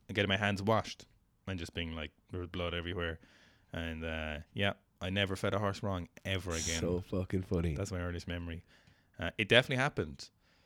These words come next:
Speaker 1: Maybe the sequence of events, I'm not sure, but
Speaker 2: Yeah.
Speaker 1: it, it, it was a thing for sure that happened.
Speaker 2: Yeah, yeah, yeah.
Speaker 1: I must ask my father about it, actually. I wonder what he thinks of that. It's so funny. I never fed a horse wrong after that, though.
Speaker 2: Yeah. You, you never would.
Speaker 1: Fuck no.
Speaker 2: Jeez, I got bitten on the head as a two-year-old.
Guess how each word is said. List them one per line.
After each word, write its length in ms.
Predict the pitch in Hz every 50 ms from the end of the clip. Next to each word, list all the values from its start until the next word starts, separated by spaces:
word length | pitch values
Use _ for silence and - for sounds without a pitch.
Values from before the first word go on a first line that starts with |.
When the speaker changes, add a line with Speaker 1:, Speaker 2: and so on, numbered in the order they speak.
| _ _ _ -
Speaker 1:
Maybe 200 | 92 90 90 90
the 80 | 87
sequence 320 | - 98 92 - 92 87 85
of 100 | 85 90
events, 200 | 87 85 80 82
I'm 80 | 82 85
not 160 | 80 78 -
sure, 220 | - 90 85 82
but 100 | 85 92
Speaker 2:
Yeah. 160 | 85 78 71
Speaker 1:
it, 60 | 67 87
it, 180 | 92 - - 95
it 40 | 95
was 140 | 92 92 101
a 40 |
thing 200 | 92 - 95 92
for 120 | - - 92
sure 220 | - 110 92 90
that 100 | 85 85
happened. 380 | 85 82 82 78 80 78 78 - -
Speaker 2:
Yeah, 340 | 80 78 78 78 78 76
yeah, 220 | 76 76 73 71 73
yeah. 260 | 71 69 67 69 67 - - - - _ -
Speaker 1:
I 60 | -
must 140 | 92 104 -
ask 200 | 123 127 120 -
my 40 | 101 90
father 200 | 95 92 87 82
about 160 | 78 78 80
it, 60 | 80
actually. 240 | 78 - - 95 92
I 20 |
wonder 140 | 87 85 87
what 80 | 85 85
he 60 | 82
thinks 240 | - 85 85 - -
of 80 | 85 82
that. 140 | 87 92 - - _ _ _ _ -
It's 100 | 101 -
so 220 | - - 95 85 -
funny. 320 | - 90 85 85 82 87 110 -
I 80 | 101 92
never 200 | 92 110 107 113
fed 160 | - 120 117
a 20 | 120
horse 220 | 113 113 - -
wrong 160 | 113 113 113 110
after 220 | 110 - - 113
that, 120 | 117 -
though. 160 | - - 78 - - _ _ -
Speaker 2:
Yeah. 260 | 85 87 85 78 76 - - _ _ _
You, 200 | 95 95 95 98 107
you 140 | 107 95 92
never 300 | 95 98 101 82 85 87
would. 300 | 98 104 92 - - - - -
Speaker 1:
Fuck 240 | - 101 98 95 - -
no. 80 | 85 82
Speaker 2:
Jeez, 240 | 80 - 98 87 92
I 60 | 92
got 220 | 92 110 101 - -
bitten 220 | 113 110 107 104
on 140 | 95 98 92
the 60 | 90 90
head 200 | 101 104 101 90
as 140 | 82 78
a 60 | 82 76
two-year-old. 600 | - - 107 101 92 87 82 76 69 64 -